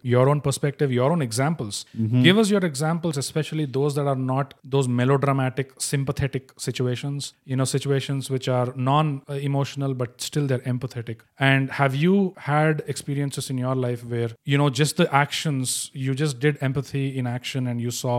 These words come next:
Speaker 1: people change?
Speaker 2: Or the
Speaker 1: You
Speaker 2: other
Speaker 1: know?
Speaker 2: way around, even if you're at a receiving end of somebody's
Speaker 1: And
Speaker 2: empathy.
Speaker 1: you changed because of
Speaker 2: Yeah.
Speaker 1: that. Yeah.
Speaker 2: Yeah.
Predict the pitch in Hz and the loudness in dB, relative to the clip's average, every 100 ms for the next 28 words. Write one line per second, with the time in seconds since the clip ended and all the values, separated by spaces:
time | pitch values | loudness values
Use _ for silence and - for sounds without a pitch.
0 | 117 - 151 143 127 - 120 113 104 - | -2 -4 -4 -4 -4 -2 -2 -4 -8 -14
1 | _ 131 190 226 208 190 208 208 196 143 | _ 8 10 10 10 10 10 10 8 8
2 | 123 139 170 165 170 156 147 139 123 - | 8 8 6 4 4 4 4 4 2 2
3 | 147 147 143 139 120 123 135 - 127 135 | 2 4 4 6 8 8 8 8 8 8
4 | 139 151 139 113 104 - 127 196 - 160 | 8 8 8 6 0 0 2 2 2 0
5 | 143 117 117 117 113 117 156 - - - | 0 -6 -2 -2 6 8 8 4 -6 -4
6 | 120 110 113 131 | 0 2 2 2